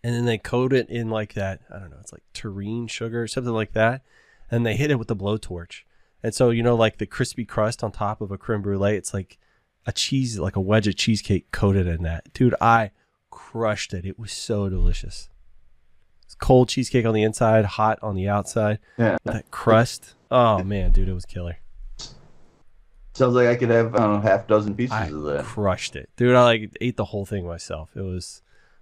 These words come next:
Speaker 1: um, I wasn't ashamed of anything. <laughs> It was awesome.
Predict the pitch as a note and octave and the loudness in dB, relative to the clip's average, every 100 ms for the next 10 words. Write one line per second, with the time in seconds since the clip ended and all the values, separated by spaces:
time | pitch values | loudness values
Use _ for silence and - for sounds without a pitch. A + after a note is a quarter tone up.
0 | _ F#2+ F2+ F2 E2 F#2 _ _ _ _ | _ -8 -8 -8 -12 -14 _ _ _ _
1 | - A2+ A2+ G#2 G2+ - G#2 F#2+ F2+ F2+ | 0 2 0 -4 -10 -10 -12 -12 -14 -14
2 | F2 F2+ - - - - - - C#3+ D#3 | -14 -16 -16 -20 -20 -10 -4 -2 0 0
3 | D3 D3 D3 E3+ C#3+ C#3 A#2 A#2+ A2 - | 2 2 2 0 -2 -6 -4 -2 -4 -8